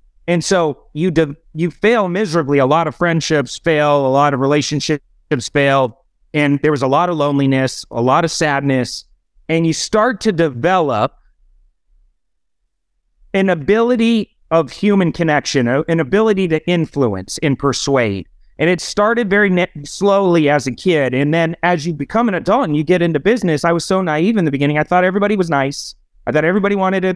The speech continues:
collaborate. I thought everybody wanted to help each other. And then you do a real estate transaction, and it's cutthroat. Everybody wants to kick your butt and push you out of the deal and push you around. And, and you realize very quickly,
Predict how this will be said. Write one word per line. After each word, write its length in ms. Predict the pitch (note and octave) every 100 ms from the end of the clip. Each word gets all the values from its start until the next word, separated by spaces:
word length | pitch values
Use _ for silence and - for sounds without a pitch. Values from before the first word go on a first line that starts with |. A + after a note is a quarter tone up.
| -
collaborate. 560 | - D3 C#3 C3+ C3 C3+
I 80 |
thought 180 | C#3+ D3
everybody 320 | E3+ G3 F#3
wanted 220 | F3+ F#3+ F#3
to 60 |
help 260 | D#3+ C#3+ B2+
each 160 | A#2+
other. 400 | B2+ A2+ A#2 A#2+ _ _ _ _ _ _ -
And 180 | E3 G3
then 260 | G3+ G3 C#3+
you 140 | E3
do 120 | F#3+
a 40 | G3
real 220 | F#3+ A#3
estate 280 | F#3+ F3 D3+
transaction, 640 | D#3+ D3 C3 C3+ C#3 D#3
and 100 | D3+
it's 80 | B2
cutthroat. 640 | - G3+ - D#3 D#3+ D3+ D3
Everybody 760 | D3+ G3 _ _ - F3+ F#3+
wants 240 | F3 E3+ -
to 140 | D#3+ -
kick 220 | F3+ E3
your 80 | E3
butt 240 | D3 D#3
and 80 | -
push 200 | F3+ D#3+
you 100 | D#3
out 120 | D#3+
of 60 | D3
the 80 | C#3
deal 260 | C#3+ D3+
and 140 | C3+ C3 _ - _
push 260 | F#3+ -
you 80 | E3+
around. 320 | C#3 C#3+ D#3+
And, 120 | C#3+ G#2+ _ _ _ _ _ _ -
and 100 | D#3
you 80 | E3
realize 420 | G3 G3 F#3+ D3+
very 180 | F3 D#3+
quickly, 300 | A3 G#3